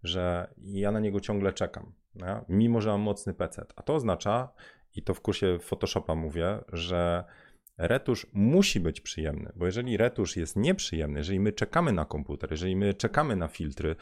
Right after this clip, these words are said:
to prędzej czy później będziemy nienawidzić proces retuszu, który jest integralną częścią robienia dla mnie zdjęcia. Więc jeżeli fotografia będzie mi się kojarzyło super, dobra, stres przed sesją, taki wiecie, nie? Frustracja. Potem na sesji spocenie, zmęczenie i jeszcze jakieś, nie wiem, nieudane, e,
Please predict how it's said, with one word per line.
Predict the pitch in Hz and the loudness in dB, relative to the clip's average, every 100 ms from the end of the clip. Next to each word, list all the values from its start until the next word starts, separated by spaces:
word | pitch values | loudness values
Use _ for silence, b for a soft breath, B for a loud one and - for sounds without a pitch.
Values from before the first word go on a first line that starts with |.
| B B | B B
to | - | -4
prędzej | - 147 135 | 0 0 0
czy | - | -2
później | - 117 110 | -2 0 2
będziemy | 92 98 90 | 2 2 2
nienawidzić | 92 113 95 98 92 82 | 4 4 2 0 -6 -6
proces | 85 87 80 85 | -6 -4 -6 -6
retuszu, | 80 - - 117 | -6 -8 -8 -8
który | - 107 | -4 -4
jest | - | -4
integralną | 127 123 117 123 139 | -2 0 2 0 0
częścią | - 95 - 120 | -2 -2 -2 -2
robienia | 123 95 85 98 - _ | 0 2 2 0 -4 _
dla | - 80 | -4 -2
mnie | 76 85 - | -2 -4 -6
zdjęcia. | 104 156 90 - - - B B B | -2 0 0 -2 -10 -14 B B B
Więc | 139 - | -4 -2
jeżeli | 101 135 104 - | 0 0 -2 -2
fotografia | - 117 110 107 117 104 | 0 2 4 4 2 2
będzie | 101 95 101 | 2 2 0
mi | |
się | - 95 | 0 0
kojarzyło | 98 90 92 87 82 B B B B | 4 4 6 4 2 B B B B
super, | - - 104 98 95 87 - | -4 -2 -2 2 4 4 2
dobra, | 80 - - | 0 0 4
stres | - - - 123 123 | 4 6 6 4 2
przed | - 110 - | -4 -6 -4
sesją, | - 82 - - - 85 _ | -2 -2 -4 -10 -12 -14 _
taki | - 85 - 90 | -10 -8 -6 -2
wiecie, | 92 - - | -2 -2 -4
nie? | 85 | -6
Frustracja. | 90 92 87 - - - - | -2 -2 -2 -2 -6 -8 -4
Potem | 120 120 131 | -2 2 4
na | 117 | 2
sesji | - 117 113 110 | 4 4 2 -2
spocenie, | - - 104 - 113 107 | -6 0 0 2 2 2
zmęczenie | 95 95 85 104 107 104 104 | 2 0 0 0 2 0 0
i | 98 | 2
jeszcze | 98 - 92 | 2 0 -2
jakieś, | 90 87 - 90 | 0 0 0 0
nie | |
wiem, | 76 78 82 90 | -2 -2 0 2
nieudane, | 95 92 92 | 4 4 4
e, | 85 | 2